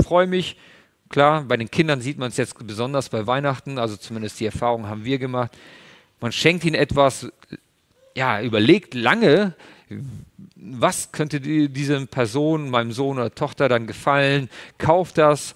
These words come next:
investiert da drinne und dann so nach ein paar Tagen nach <laughs> Weihnachten steht das rum, dann ist die Freude auch schon fast wieder vorbei.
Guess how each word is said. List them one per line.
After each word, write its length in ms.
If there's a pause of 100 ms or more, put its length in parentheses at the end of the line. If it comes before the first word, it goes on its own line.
(160)
investiert 840
da 120
drinne 500 (340)
und 80
dann 160
so 60
nach 100
ein 60
paar 220
Tagen 320
nach 200
<laughs> 0
Weihnachten 380
steht 260
das 200
rum, 320 (380)
dann 140
ist 100
die 60
Freude 340
auch 80
schon 160
fast 280
wieder 160
vorbei. 540